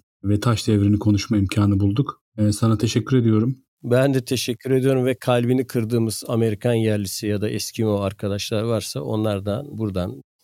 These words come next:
Speaker 2: sizin vasıtanızla tekrar kusura bakmayın kardeşler diyorum.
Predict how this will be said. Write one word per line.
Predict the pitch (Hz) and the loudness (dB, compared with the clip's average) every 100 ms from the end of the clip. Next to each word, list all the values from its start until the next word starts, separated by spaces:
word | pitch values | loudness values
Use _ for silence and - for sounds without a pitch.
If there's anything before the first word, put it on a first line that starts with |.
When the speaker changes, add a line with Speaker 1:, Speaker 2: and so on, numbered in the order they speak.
| - | -14
Speaker 2:
sizin | 117 110 110 | -8 -4 -2
vasıtanızla | 101 92 - 98 92 104 135 | -2 -2 -4 -8 -8 -8 -8
tekrar | 104 - 107 113 - _ _ | -8 -4 -4 -4 -10 _ _
kusura | 117 - 117 | -10 -4 0
bakmayın | 117 117 - 92 | 0 0 0 -2
kardeşler | 85 92 90 90 - 87 90 | 0 -2 -2 -4 -4 -6 -4
diyorum. | 95 95 120 | -6 -6 -6